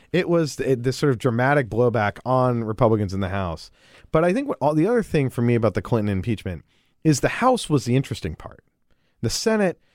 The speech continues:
what had happened was sort of Daschle and Watt got together, and everyone was like, "We just want this over with because this is, like,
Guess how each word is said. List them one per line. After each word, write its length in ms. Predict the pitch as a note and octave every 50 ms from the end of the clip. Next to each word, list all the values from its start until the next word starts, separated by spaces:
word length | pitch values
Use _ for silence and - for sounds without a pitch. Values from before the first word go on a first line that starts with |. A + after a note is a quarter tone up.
| _ _ _
what 140 | - C#3+ C#3+
had 80 | C3
happened 340 | C#3+ F3+ G3+ F#3+ - F3+ D#3
was 140 | C#3 C3+ -
sort 120 | - B2
of 80 | A2 G2+
Daschle 400 | - C#3 D3 F3 E3+ - F3+ C#3
and 140 | A#2 A2 G#2+
Watt 260 | A2 A#2 A#2 - -
got 200 | - A2 G2+ -
together, 440 | A2 F#2 G#2+ G#2 G2+ G2 F#2 F2+ - -
and 220 | A2+ A#2 A2 - -
everyone 320 | C3 C3 C3+ C3 A#2+ A2+
was 120 | G#2+ G2
like, 220 | G2 F#2+ F2+ F2+ - -
"We 560 | - G2 F#2+ F#2+ G2 G#2 A2 A2+ A2+ A2+ A2
just 200 | G2 G#2 F#2+ -
want 200 | G#2 F#2 F2 D#2
this 180 | E2+ D#2+ -
over 240 | F2 D#2+ D2+ D2 C#2+
with 260 | B1+ B1 C2 C#2+ -
because 520 | - F#2 D#2 D#2+ D#2+ D#2 D#2+ D#2+ E2 D#2+ D#2
this 240 | F2 G2 F2 - F#2+
is, 480 | F2 F2 F2 E2+ - - - - - -
like, 180 | F2 D#2+ D#2+